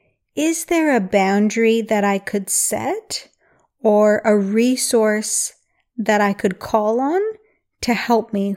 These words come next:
with the above?" The next question is,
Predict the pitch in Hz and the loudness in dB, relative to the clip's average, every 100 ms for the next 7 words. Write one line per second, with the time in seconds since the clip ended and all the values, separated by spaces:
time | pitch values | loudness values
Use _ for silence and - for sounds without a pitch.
0 | - 196 - 190 190 202 80 208 - _ | -4 -6 -2 -2 -2 -4 -8 -10 -14 _
1 | _ _ _ _ _ _ _ _ _ _ | _ _ _ _ _ _ _ _ _ _
2 | _ _ _ _ _ - 233 240 240 - | _ _ _ _ _ -4 0 0 0 -6
3 | - 247 - 247 233 233 226 226 | -6 -6 -2 0 2 2 0 -4